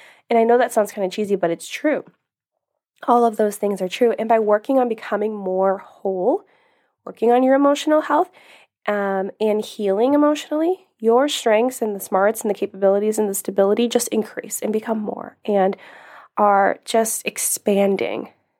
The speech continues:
inside of you. So I want you to know that because, yes, you might not be the person <laughs> that you used to be, um,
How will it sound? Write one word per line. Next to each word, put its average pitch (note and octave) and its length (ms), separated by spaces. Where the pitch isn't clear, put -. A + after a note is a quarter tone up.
inside F#3+ 460
of - 120
you. - 220
So - 160
I G#3+ 60
want D4 200
you D4 60
to C4 80
know F3+ 140
that F3 180
because, F3+ 320
yes, - 480
you G3+ 120
might G#3+ 240
not A#3+ 320
be A3+ 240
the G#3+ 120
person G#3+ 440
<laughs> - 60
that B3+ 120
you G#3 140
used F#3+ 380
to C4+ 100
be, C#4+ 340
um, F#3+ 400